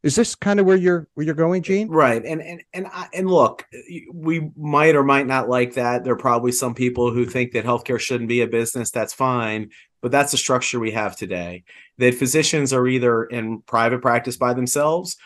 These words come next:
Speaker 2: or they're employed by someone who's trying to make money running those, providing those services. So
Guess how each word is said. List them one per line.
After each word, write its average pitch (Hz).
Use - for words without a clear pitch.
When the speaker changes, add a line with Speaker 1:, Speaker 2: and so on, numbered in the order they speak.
Speaker 2:
or 131
they're 131
employed 143
by 120
someone 123
who's 113
trying 120
to 117
make 113
money 117
running 123
those, 117
providing 117
those 107
services. 117
So 120